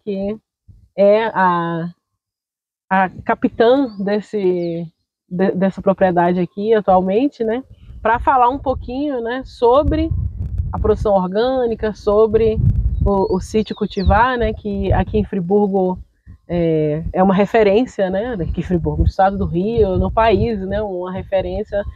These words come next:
na produção orgânica. A Jovelina é mestre, né, em agricultura orgânica e tá aqui hoje realmente pra nos dar uma aula. E eu tô aqui também pra aprender, Jo.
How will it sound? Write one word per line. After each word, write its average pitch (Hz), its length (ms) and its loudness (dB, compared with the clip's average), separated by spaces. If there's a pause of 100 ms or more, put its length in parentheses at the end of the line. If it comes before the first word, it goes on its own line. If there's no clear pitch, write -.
(280)
na 202 280 4
produção 220 400 2
orgânica. 196 680 -4 (600)
A 220 400 2
Jovelina 214 920 2
é 202 300 4
mestre, 202 640 2
né, 202 240 0 (240)
em 208 180 0
agricultura 202 520 -2
orgânica 214 840 2 (520)
e 262 140 4
tá 277 220 4
aqui 294 260 2
hoje 254 300 2
realmente 285 520 2
pra 311 420 2
nos 269 280 4
dar 240 180 4
uma 330 240 0
aula. 196 380 2
E 214 120 2
eu 214 140 2
tô 262 120 -2
aqui 269 180 -4
também 277 320 0
pra 311 120 2
aprender, 302 440 0
Jo. 151 240 -8